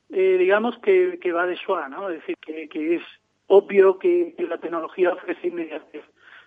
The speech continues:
Lo que ofrece es seguridad jurídica, eh, además, ¿no? Y sobre todo, eh, la localización exacta y el conocimiento exacto de la situación del mercado,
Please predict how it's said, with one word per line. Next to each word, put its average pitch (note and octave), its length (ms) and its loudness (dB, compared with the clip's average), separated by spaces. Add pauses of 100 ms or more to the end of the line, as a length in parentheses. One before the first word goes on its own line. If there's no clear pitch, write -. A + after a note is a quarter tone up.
(100)
Lo F#3 140 2
que G#3+ 100 6
ofrece A#3+ 360 4
es C#4 80 2
seguridad G#3 400 4
jurídica, E3+ 600 -2 (500)
eh, F3 480 6 (1000)
además, F3 540 2
¿no? A3 280 -4
Y A3+ 200 -8
sobre G3 300 0
todo, C4 560 -2 (360)
eh, F3+ 600 4 (260)
la F#3 140 2
localización F#3+ 680 2
exacta C4+ 640 2 (280)
y G3+ 60 -2
el G#3 120 0
conocimiento G3+ 600 0
exacto C4 480 0
de A3+ 420 6
la F#3+ 180 0
situación F#3+ 420 -6
del G3+ 140 -2
mercado, D3+ 520 -6